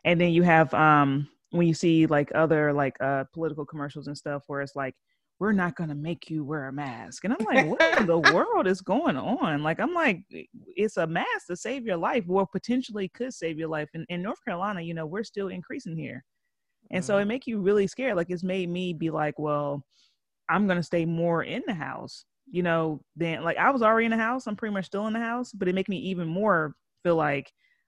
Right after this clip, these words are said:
Speaker 1: I'm gonna be in the house because people are out here wilding out.
Speaker 2: Right.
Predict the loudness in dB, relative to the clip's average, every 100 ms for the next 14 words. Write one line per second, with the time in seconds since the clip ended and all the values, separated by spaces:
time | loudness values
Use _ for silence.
0 | -8 -4 0 0 0 -2 -2 0 -2 -4
1 | -6 -6 -2 -2 -2 -2 -2 -2 -2 0
2 | 0 -2 -2 -2 -2 -6 -16 _ _ _
3 | _ -4 -4